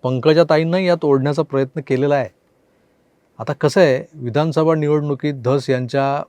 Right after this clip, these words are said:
पराभवासाठी म्हणे पंकजाताईंनी प्रयत्न केले, ताईंच्या कार्यकर्त्यांनी धस यांचं कामच केलं नाही.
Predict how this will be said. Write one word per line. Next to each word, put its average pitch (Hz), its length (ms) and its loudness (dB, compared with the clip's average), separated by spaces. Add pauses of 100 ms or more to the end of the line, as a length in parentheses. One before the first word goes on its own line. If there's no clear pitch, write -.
(140)
पराभवासाठी 151 680 6
म्हणे 139 240 -4
पंकजाताईंनी 131 880 -4 (600)
प्रयत्न 120 400 -6
केले, 107 240 -8 (1160)
ताईंच्या 143 340 0
कार्यकर्त्यांनी 143 720 0
धस 127 300 -4
यांचं 127 240 -4
कामच 127 400 -2
केलं 135 260 -4
नाही. 120 120 -14